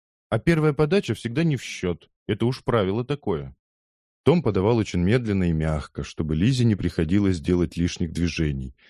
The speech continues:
Лиза вдобавок хорошо бегала, и скоро на её счету было двенадцать очков.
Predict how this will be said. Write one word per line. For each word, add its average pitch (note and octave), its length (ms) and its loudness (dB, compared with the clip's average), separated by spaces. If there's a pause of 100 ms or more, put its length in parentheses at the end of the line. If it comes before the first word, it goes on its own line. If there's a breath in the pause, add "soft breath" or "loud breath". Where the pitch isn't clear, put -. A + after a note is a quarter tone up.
(120 soft breath)
Лиза B2+ 280 2
вдобавок E2 600 0
хорошо D#2+ 360 -4
бегала, C3 440 0
и - 140 -4
скоро A#2+ 340 0
на A#2+ 100 2
её A2 180 0
счету G2+ 320 -2
было G2 260 2
двенадцать D#2+ 640 -4
очков. - 440 -10